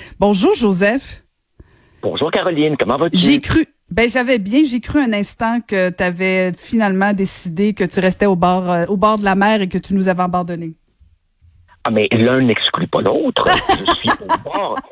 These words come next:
Speaker 2: je suis effectivement au bord de la mer, mais toujours avec le même plaisir à jaser avec toi.
Speaker 1: Bon, ben, bonne réponse, bonne réponse. La madame est contente,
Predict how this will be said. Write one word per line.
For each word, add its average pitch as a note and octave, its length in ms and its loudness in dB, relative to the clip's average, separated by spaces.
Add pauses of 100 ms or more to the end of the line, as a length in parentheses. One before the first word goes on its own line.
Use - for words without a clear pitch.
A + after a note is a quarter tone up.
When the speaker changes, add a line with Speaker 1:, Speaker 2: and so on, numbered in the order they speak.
(140)
Speaker 2:
je - 140 -4
suis - 240 -2
effectivement C#3+ 920 -4
au B2 120 0
bord A#2+ 260 0
de B2 80 -2
la G#2 160 0
mer, G2+ 320 -2
mais C3 140 2
toujours F3 400 2
avec A#3+ 220 -2
le D#3 100 0
même E3+ 180 -2
plaisir D3 500 0
à G2+ 180 -2 (180)
jaser B2+ 320 0
avec A2 200 0
toi. D#2+ 260 -2 (340)
Speaker 1:
Bon, A3+ 240 2
ben, G#3 160 0
bonne C4 180 4
réponse, A#3+ 420 0
bonne B3 160 2
réponse. B3 400 -2
La A3+ 80 -2
madame A3+ 280 -2
est A3+ 80 -6
contente, B3 580 -4